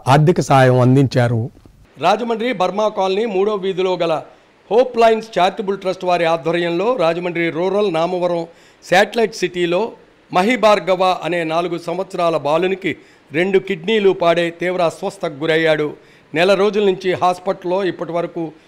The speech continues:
ఎనిమిది సార్లకు పైగా డయాలసిస్ చేస్తున్నారు. దీనికి గాను రోజుకి రెండు వేల ఐదు వందల రూపాయలు ఖర్చు అవుతున్నాయి. ఇదివరకే తన తల్లిదండ్రులు అధిక మొత్తంలో ట్రీట్మెంట్ ఖర్చు చేసి జరిపిస్తున్నారు. ఇంకా ఎంతో ధనం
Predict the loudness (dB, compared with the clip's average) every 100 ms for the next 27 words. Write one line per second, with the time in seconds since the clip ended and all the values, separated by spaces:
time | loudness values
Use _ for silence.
0 | _ -6 -4 -2 0 0 -2 -6 -4 -2
1 | 0 0 0 -2 -4 -8 -10 -8 -8 -8
2 | -4 -2 -2 -6 -16 _ _ 0 2 2
3 | 0 0 0 0 -2 -2 -4 -4 -4 -2
4 | -2 -2 -2 -4 -4 -4 -4 -4 -4 -4
5 | -8 -8 -10 -8 -6 -4 -6 -14 _ _
6 | _ -4 2 2 2 0 0 -2 -2 -2
7 | -2 -4 -6 -6 -8 -10 _ -8 -6 -2
8 | -2 -2 -4 -2 -2 -4 -4 -4 -4 -4
9 | -6 -6 -18 _ -8 -6 -6 -4 -4 -4
10 | -6 -2 -2 -2 -6 -6 -2 0 0 -6
11 | -14 _ _ -6 -2 2 2 0 -4 -4
12 | -2 0 0 0